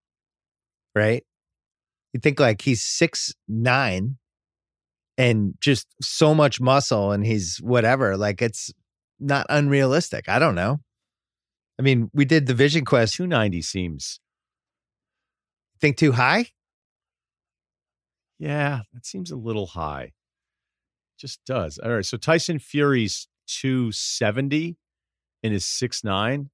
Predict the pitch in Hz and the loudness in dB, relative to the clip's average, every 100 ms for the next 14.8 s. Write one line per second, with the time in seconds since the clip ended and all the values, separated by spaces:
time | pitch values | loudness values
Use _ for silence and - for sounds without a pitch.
0 | _ - 113 95 90 - - 110 113 104 | _ -4 -2 -2 -4 -8 -4 -4 -4 -6
1 | 98 104 110 90 82 85 90 107 135 - | -4 -2 -2 -6 -8 -6 -4 -4 -6 -14
2 | _ _ _ _ _ _ _ _ _ _ | _ _ _ _ _ _ _ _ _ _
3 | 151 120 139 127 120 151 151 175 151 127 | 2 4 2 2 4 2 4 4 6 4
4 | 175 254 - _ _ _ _ _ _ _ | 2 0 -4 _ _ _ _ _ _ _
5 | _ _ _ _ _ _ _ _ _ _ | _ _ _ _ _ _ _ _ _ _
6 | _ _ _ _ _ _ _ _ _ - | _ _ _ _ _ _ _ _ _ 2
7 | 185 190 190 147 170 151 139 117 98 - | 2 4 0 4 4 4 4 2 -2 0
8 | 127 110 107 - _ _ _ _ _ _ | 2 4 2 -2 _ _ _ _ _ _
9 | _ _ _ - 104 127 127 104 143 120 | _ _ _ -10 0 2 4 2 0 2
10 | 110 107 101 107 - 104 143 226 320 330 | 0 0 2 0 0 4 6 6 6 4
11 | 214 247 254 - 214 - 226 233 220 208 | 4 4 4 2 2 4 4 6 6 6
12 | 226 277 165 147 - 185 196 233 185 214 | 8 6 6 2 4 2 4 2 0 2
13 | 220 180 143 - - 185 - 190 170 - | 4 6 4 0 0 0 2 2 2 2
14 | 170 - 196 208 160 120 117 | 0 2 2 4 2 2 2